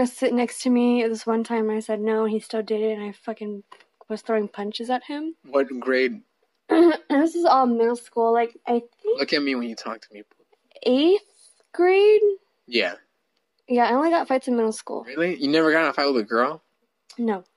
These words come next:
Speaker 2: Have you been want-, like
Speaker 1: No, I don't,
Speaker 2: have
Speaker 1: I don't
Speaker 2: you
Speaker 1: like dealing with girls 'cause they're catty and they start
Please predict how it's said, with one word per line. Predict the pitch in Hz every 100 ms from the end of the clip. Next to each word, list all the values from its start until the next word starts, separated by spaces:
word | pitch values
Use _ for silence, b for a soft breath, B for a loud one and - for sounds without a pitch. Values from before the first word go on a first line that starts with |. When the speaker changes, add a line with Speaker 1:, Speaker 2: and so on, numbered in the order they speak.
| _ _
Speaker 2:
Have | - 131
you | 127
been | 120 127
want-, | 101 101 113
like | 127 120 - B B B
Speaker 1:
No, | 262 302
I | 254 254
don't, | 302 294 196
Speaker 2:
have | -
Speaker 1:
I |
don't | 285
Speaker 2:
you | 339 370
Speaker 1:
like | 277
dealing | 302 311
with | 339
girls | 294 320 330
'cause | 330 285
they're | 254 240
catty | - 240 233 262 269
and | 262 226
they | 220
start | - 240 226